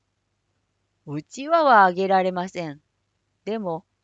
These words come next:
あなたの鼻を天狗の鼻にしてあげます。」「え、鼻？」「遠くの匂いがよくわかる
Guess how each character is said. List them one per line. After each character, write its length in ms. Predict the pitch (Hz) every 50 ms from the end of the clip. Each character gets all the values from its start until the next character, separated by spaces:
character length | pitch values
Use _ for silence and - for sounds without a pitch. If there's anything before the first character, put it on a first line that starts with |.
| _ _ _ -
あ 140 | 170 190
な 180 | 226 262 302 311
た 180 | - - 240 208
の 200 | 185 170 165 165
鼻 460 | 190 - - 180 190 196 196 196 190
を 160 | 190 190 196 _ _ _ _ _ _
天 260 | - 160 196 254 277
狗 160 | 302 349 311
の 160 | 302 302 294 294
鼻 300 | 285 302 269 269 277 269
に 160 | 262 269 262
し 80 | -
て 120 | - - 240
あ 120 | 233 233
げ 120 | 220 214 214
ま 180 | 196 180 175
す。」 140 | 180 - _ _ _ _ _ _ _ _ _ _ _ _ _ _ _ _ _ _ _ _ _ _ _ _ _ _ _ _ _ _ _ _ _ _ _ _ _
「え、 320 | - 131 123 151 214 247 294 _ _ _ _ _ _
鼻？」 680 | _ - - - 135 160 180 190 190 202 233 - 539 587 _ _ _ _ _ _ _ _ _ _ _ _ _ _ _ _ _ _ _ _ _ _ _ _ _ _ _ _ _ _ _ _ _
「遠 420 | - - 147 156 180 190 202 202 190
く 160 | - 214 208
の 160 | 208 202 196
匂 280 | 196 196 202 202 202 202
い 60 | 185
が 140 | 170 180 180
よ 200 | 185 196 214 208
く 160 | - - 202
わ 180 | 196 185 185 180
か 160 | - 185 180
る 220 | 175 180 175 175